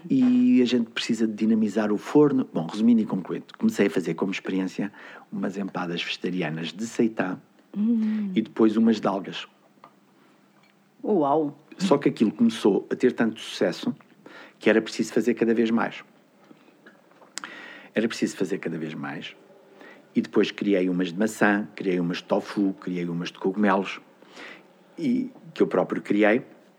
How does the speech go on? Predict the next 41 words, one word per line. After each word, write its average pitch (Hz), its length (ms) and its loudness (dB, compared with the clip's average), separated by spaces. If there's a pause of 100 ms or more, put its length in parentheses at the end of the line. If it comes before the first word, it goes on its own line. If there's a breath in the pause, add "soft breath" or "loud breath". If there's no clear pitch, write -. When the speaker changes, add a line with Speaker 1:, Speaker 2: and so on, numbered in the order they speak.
(100)
Speaker 1:
porque - 160 -2
aquelas 113 280 4
duas 110 200 4
primeiras 104 440 4
criei, 113 320 4
mas 113 180 4
no 107 80 4
fundo 110 440 4
eu 101 60 4
já 98 140 2
tinha 98 220 -2
visto 98 240 -2
fazer 92 360 0
uma 82 140 -2
coisa 95 220 0
parecida 110 400 4
e 98 40 6
dei-lhe 113 220 2
o 98 40 2
meu 98 160 2
toque, 107 360 2
mas 92 360 -4 (360 loud breath)
já 95 160 0
não 92 80 4
era 92 140 6
propriamente 92 480 2 (100)
Speaker 2:
E 330 60 8
dá 180 200 6
Speaker 1:
muito 311 120 6
Speaker 2:
hoje 214 140 2
em 196 60 4
dia, 285 180 4
não 202 100 2
é? 180 60 2
Essas 180 240 -2
empadas 190 380 0
Speaker 1:
E 175 40 0
Speaker 2:
da 202 80 4
Speaker 1:
dá, 190 200 6
Speaker 2:
Provida? 226 400 4
Speaker 1:
sim. 180 40 -8